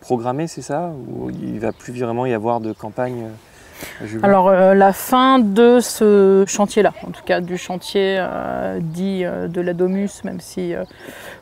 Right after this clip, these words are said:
Speaker 2: on sait que c'est pas, bon, en tout cas, on pense que c'est pas forcément qu'une Domus qu'on fouille,
Speaker 1: Ouais.
Speaker 2: hein. Mais voilà, ce site-là qu'on a ouvert en deux mille dix, euh, avec Anne, hein,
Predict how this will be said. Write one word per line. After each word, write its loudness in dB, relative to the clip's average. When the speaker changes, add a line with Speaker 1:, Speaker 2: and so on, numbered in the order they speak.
Speaker 2:
on -4
sait -4
que -6
c'est -10
pas, -2
bon, -8
en -8
tout -16
cas, 2
on 0
pense 0
que -8
c'est -2
pas 0
forcément -2
qu'une 0
Domus -4
qu'on -4
fouille, -2
Speaker 1:
Ouais. 2
Speaker 2:
hein. 0
Mais 2
voilà, 4
ce 0
site-là 2
qu'on -4
a 4
ouvert 4
en -2
deux -4
mille -2
dix, -4
euh, 0
avec -4
Anne, 4
hein, -4